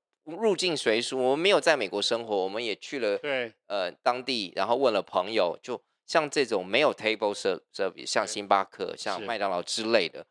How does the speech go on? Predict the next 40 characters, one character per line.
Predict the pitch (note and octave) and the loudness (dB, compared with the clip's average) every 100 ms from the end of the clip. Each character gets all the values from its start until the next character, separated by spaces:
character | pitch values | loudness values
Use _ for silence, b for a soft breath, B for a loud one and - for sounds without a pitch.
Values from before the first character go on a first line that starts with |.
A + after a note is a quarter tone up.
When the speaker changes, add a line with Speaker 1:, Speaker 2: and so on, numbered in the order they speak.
| _ | _
Speaker 2:
嗯 | B2 | -16
哼。 | B2 B2+ _ _ | -16 -16 _ _
Speaker 1:
我 | A#2 | -18
们 | A2+ | -6
需 | D3+ | -2
要 | B2+ | -2
付 | - C3+ | -2 -4
吗？ | F#2+ | -2
因 | B2 | 0
为 | D3+ D3+ - _ | 0 0 -6 _
我 | A2 | -20
们 | A2+ | -6
真 | C#3+ | -4
的 | C3 | -2
不 | C#3 | -4
知 | B2+ A2+ | -8 -2
道， | B2 F2+ | 0 2
Speaker 2:
嗯。 | |
Speaker 1:
然 | F2+ | 0
后 | A#2+ | 0
又 | C3 | 2
在 | B2 A#2+ | 2 0
西 | - B2 A2+ | 0 -2 0
岸。 | G#2 | 0
Speaker 2:
对。 | A#2 G2 - _ _ _ _ _ _ | -2 -12 -16 _ _ _ _ _ _
Speaker 1:
他 | |
们 | C3+ | -6
说 | B2+ B2 | 0 2
他 | A#2+ | 2
们 | A2 G#2+ | 2 2
也 | D2+ | -2
不 | - | -6
付。 | D#2+ - E2+ - | -10 -6 -8 -6
Speaker 2:
答 | G#2+ | -4
案 | D3+ D#3+ | 0 2
是 | E3+ | 0
不 | C#3+ C3+ | 0 -4
需 | - | 0
要 | A2+ | 0
付。 | G2+ - F2 | 0 -6 -20